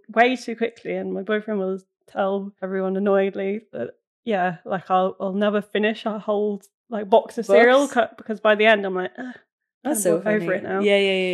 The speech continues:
Speaker 2: yeah.
Speaker 1: 'Cause I like the concept of it when you see it in the store, and then you're like, "Mm, actually." Although I was on Weetabix for a really long time, actually. That was my
Speaker 2: Mm.
Speaker 1: kind of fixation.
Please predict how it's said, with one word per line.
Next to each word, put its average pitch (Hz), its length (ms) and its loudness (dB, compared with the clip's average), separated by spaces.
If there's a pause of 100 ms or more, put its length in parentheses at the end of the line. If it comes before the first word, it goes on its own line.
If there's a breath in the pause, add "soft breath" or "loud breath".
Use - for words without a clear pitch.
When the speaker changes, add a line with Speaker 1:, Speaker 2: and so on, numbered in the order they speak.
Speaker 2:
yeah. 170 240 -4
Speaker 1:
'Cause 226 100 0
I 220 60 4
like 233 220 6
the 220 60 -2
concept 240 460 4
of 202 140 -2
it 180 240 2 (140)
when 202 220 -2
you 202 80 -2
see 220 180 -2
it 208 100 0
in 190 100 -10
the 196 80 -6
store, 202 340 -2
and 185 120 -2
then 185 100 -4
you're 185 220 -4
like, 180 200 -8 (100)
"Mm, 220 320 -8 (280)
actually." 190 520 -10
Although 240 160 4
I 262 140 6
was 269 160 0
on 254 160 0
Weetabix 220 520 -6
for 190 100 -8
a 180 40 -6
really 180 340 -4
long 180 160 -4
time, 180 260 -4
actually. - 380 -14
That 190 180 -14
was 196 180 -14
my 180 260 -6 (220)
Speaker 2:
Mm. 190 340 -20 (220)
Speaker 1:
kind 196 100 -4
of 185 80 -8
fixation. 180 720 -8